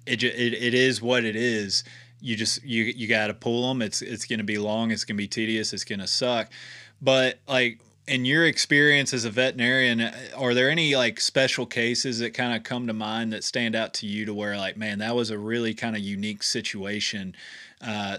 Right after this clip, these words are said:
that just stands out in your brain when you kinda think back on any of your porcupine encounter experiences?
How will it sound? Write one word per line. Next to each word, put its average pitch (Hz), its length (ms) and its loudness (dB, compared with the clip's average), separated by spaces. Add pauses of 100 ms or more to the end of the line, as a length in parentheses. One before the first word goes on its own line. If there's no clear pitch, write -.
that 117 200 -4
just 107 200 -2
stands 117 300 0
out 110 180 -2
in 101 140 -4
your 104 100 -4
brain 104 320 -4
when 101 140 -4
you 101 80 -6
kinda 104 240 -6
think 110 280 -6
back 104 300 -6
on 101 140 -6
any 101 220 -4
of 95 100 -8
your 98 120 -6
porcupine 98 800 -10 (520)
encounter 110 540 -4
experiences? 98 920 -4